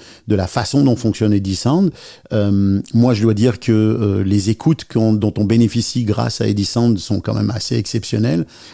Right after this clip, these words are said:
La visibilité du podcast est essentiellement due à ce partenariat. Alors, j'en suis très heureux et je suis très heureux de mettre en avant,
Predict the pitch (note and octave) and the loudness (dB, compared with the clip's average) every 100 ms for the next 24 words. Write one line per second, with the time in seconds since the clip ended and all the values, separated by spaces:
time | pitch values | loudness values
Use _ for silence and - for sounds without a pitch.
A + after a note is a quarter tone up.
0 | - G#2 G2+ A2+ A#2 A2+ A2+ G#2 B2 A2 | -6 -6 -2 -2 2 2 0 0 0 0
1 | A#2+ - A#2 G#2 - - - - C#3 C3 | -2 -2 -2 -2 -4 -6 -8 -4 -2 0
2 | B2+ - A#2 G#2 G#2 G#2+ G#2+ C#3+ G2+ - | -2 -2 0 2 2 0 2 2 0 -4
3 | - - G#2 G2+ G#2+ B2 F#3+ - - - | -6 -2 -2 0 0 0 -2 -10 -20 -16
4 | - A2+ G2+ G#2+ - B2 - A#2 A#2 C#3+ | -4 -2 0 -2 -2 -4 0 2 2 2
5 | D#3+ - - - C#3+ B2 D3 B2+ A2 - | 2 0 -6 -4 0 2 2 2 2 0
6 | A#2 A#2+ A2+ C3+ | 0 0 0 -2